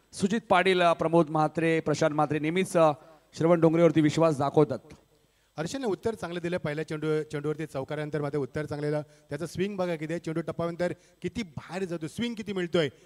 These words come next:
Speaker 2: हे पाहणं फार महत्त्वाचं आहे, त्यासाठी तो ओळखला जातो गोलंदाजासाठी. चार चेंडूचा खेळ अजूनही पर्याप्त आहे. धावसंख्या एकोणसाठ, फिफ्टी नाईन the scoreboard,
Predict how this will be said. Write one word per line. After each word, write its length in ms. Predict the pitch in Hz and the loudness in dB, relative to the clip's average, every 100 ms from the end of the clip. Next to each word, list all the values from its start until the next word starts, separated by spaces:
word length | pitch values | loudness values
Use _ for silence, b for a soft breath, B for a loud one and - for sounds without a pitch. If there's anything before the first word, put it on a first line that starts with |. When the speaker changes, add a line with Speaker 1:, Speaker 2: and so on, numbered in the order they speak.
| - | -6
Speaker 2:
हे 80 | 180 | -4
पाहणं 240 | 175 170 165 | -2 -4 -6
फार 140 | 156 | -6
महत्त्वाचं 360 | 151 143 143 143 | -6 -6 -6 -4
आहे, 40 | |
त्यासाठी 460 | 156 151 185 175 180 | -4 -4 -4 -2 -2
तो 360 | - _ 175 - | -4 _ -8 -4
ओळखला 400 | 143 160 165 160 | -2 -2 -4 -4
जातो 240 | 165 175 | -2 -2
गोलंदाजासाठी. 640 | 156 156 156 147 143 143 123 _ _ _ _ _ _ _ - | 0 0 -2 -4 -4 -4 -6 _ _ _ _ _ _ _ -12
चार 160 | 143 147 | -10 -8
चेंडूचा 320 | 156 156 151 | -6 -6 -6
खेळ 160 | 160 151 | -4 -4
अजूनही 260 | 135 156 | -4 -6
पर्याप्त 360 | 156 147 151 160 | -4 -6 -4 -4
आहे. 140 | 156 | -4
धावसंख्या 400 | 147 143 151 151 | -4 -6 -6 -6
एकोणसाठ, 480 | 139 - 160 165 147 | -8 -6 -4 -4 -4
फिफ्टी 240 | 156 - | -6 -4
नाईन 220 | 147 156 156 | -6 -4 -4
the 60 | |
scoreboard, 500 | 151 - 175 156 160 | -4 -2 0 4 2